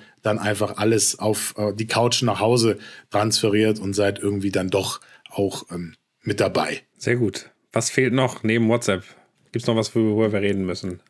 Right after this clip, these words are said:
Speaker 2: Marius, du bist ja immer der Herr des Hausmeistertums des, des
Speaker 1: <laughs>
Speaker 2: Kingdoms und, äh, weißt ganz genau, worüber wir noch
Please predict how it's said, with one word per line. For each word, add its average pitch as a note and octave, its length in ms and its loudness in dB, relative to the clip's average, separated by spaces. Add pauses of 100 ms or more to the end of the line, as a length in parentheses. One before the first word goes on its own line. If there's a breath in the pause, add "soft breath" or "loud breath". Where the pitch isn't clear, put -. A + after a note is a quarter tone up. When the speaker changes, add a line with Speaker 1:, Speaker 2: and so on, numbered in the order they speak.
Speaker 2:
Marius, F2+ 400 -4
du A2+ 80 -2
bist A2 200 -4
ja G#2+ 60 2
immer G#2 180 0
der G2+ 160 0 (500 loud breath)
Herr A#2 240 2
des A2+ 380 -2
Hausmeistertums A2+ 1000 0
des, G#2+ 400 0
des - 320 0
Speaker 1:
<laughs> - 20 -2
Speaker 2:
Kingdoms A2+ 480 0
und, G2 280 -2
äh, G2 180 -2
weißt G2 260 0
ganz G2+ 200 -2
genau, G2+ 300 0
worüber G2 360 -2
wir F#2+ 80 0
noch F#2+ 200 -4